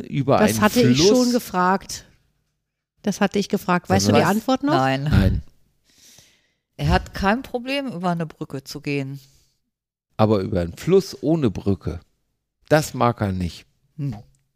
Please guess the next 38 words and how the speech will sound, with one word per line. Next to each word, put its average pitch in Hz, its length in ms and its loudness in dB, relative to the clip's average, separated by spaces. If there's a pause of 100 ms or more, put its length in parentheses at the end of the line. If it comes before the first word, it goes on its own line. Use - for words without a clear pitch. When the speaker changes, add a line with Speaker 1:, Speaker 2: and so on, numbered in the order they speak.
(160)
Speaker 1:
So. 87 220 0 (1400)
Tschüss. - 480 0 (160)
Schönen 175 400 0
Abend 117 300 2
noch. 101 220 2
Speaker 3:
Ja, 196 340 0 (100)
so 190 100 -6
ein 170 80 -8
bisschen 240 500 -2
mehr 214 200 2
Text - 380 -2
hätte 220 180 0
ich 185 60 -6
schon 233 200 0
noch 214 140 -4
Speaker 1:
Ach 117 100 4
so. 95 140 0
Speaker 3:
gern - 20 -4
gehabt. - 440 -6 (600)
Speaker 2:
Also 196 180 2
natürlich, 208 520 0
Speaker 1:
Es 185 180 4
Speaker 2:
ein 208 100 2
Esel 285 340 4
Speaker 1:
hilft 240 80 2
Speaker 2:
ist - 140 -2
schlau 220 480 4
Speaker 1:
dem 254 80 2
Speaker 2:
und 127 40 2
geht 208 180 4
Speaker 1:
Esel 240 100 0
Speaker 2:
über 247 100 2
die 240 140 0
Brücke 208 420 0
und 170 220 -2
nicht 180 400 0
über 254 240 0
den 254 260 2